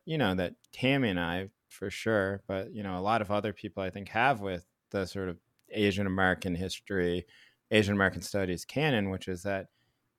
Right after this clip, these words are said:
there is, despite whatever politics it says, there is this model minority part of it, right? And that, um, you know, like, for it to be more true to its, if it is anti-carceral, right? If it is, if it does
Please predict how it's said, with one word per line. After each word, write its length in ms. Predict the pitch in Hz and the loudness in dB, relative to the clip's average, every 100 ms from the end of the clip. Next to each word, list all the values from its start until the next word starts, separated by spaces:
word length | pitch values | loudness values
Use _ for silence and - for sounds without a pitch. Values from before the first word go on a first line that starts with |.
| _ _ | _ _
there 180 | - 131 - | 2 2 4
is, 400 | 170 202 175 - | 4 4 2 -2
despite 680 | - - - 151 143 151 | -10 -10 2 6 6 6
whatever 320 | 123 123 120 110 | 2 4 4 2
politics 520 | - 120 123 107 - | 2 2 2 -4 -10
it 120 | 98 | -8
says, 300 | - 139 113 | 2 4 4
there 180 | 104 - - | 2 0 0
is 300 | 143 143 - | 2 2 0
this 280 | 113 - | -4 -2
model 320 | 107 101 107 104 | 2 6 6 4
minority 440 | 101 101 104 95 | 2 2 0 -2
part 340 | - - 110 | -4 2 4
of 120 | 95 80 | 2 -2
it, 140 | - - | -10 -6
right? 340 | 98 95 98 107 _ - | 0 2 2 -2 _ -8
And 240 | 101 101 | -4 0
that, 300 | 101 95 98 _ | 0 0 -2 _
um, 520 | 110 98 90 87 90 95 _ _ _ _ _ _ - | -4 0 0 0 -4 -12 _ _ _ _ _ _ -6
you 80 | 151 | 0
know, 120 | 135 | 2
like, 200 | 113 98 | 2 0
for 240 | - 110 107 | -2 2 2
it 160 | 107 | 2
to 80 | 107 | -2
be 180 | 101 104 | -2 2
more 240 | 113 127 | 6 6
true 420 | 110 - 123 131 123 | 4 0 2 2 2
to 220 | - 107 | -2 0
its, 360 | 98 - - - _ _ _ _ _ - | -2 -4 -14 -20 _ _ _ _ _ -4
if 160 | 110 113 | 0 2
it 120 | 113 | 6
is 200 | 131 120 | 6 6
anti-carceral, 1120 | 120 110 110 104 - 110 110 - 98 82 90 | 4 4 2 0 2 2 2 0 -4 -4 -6
right? 240 | - 104 104 | -2 0 2
If 180 | 101 | 0
it 120 | 110 110 | 0 2
is, 400 | 113 113 101 - | 4 2 -2 -8
if 180 | 123 107 | -6 -4
it 160 | 113 - | -4 4
does 400 | 123 127 110 | 6 6 4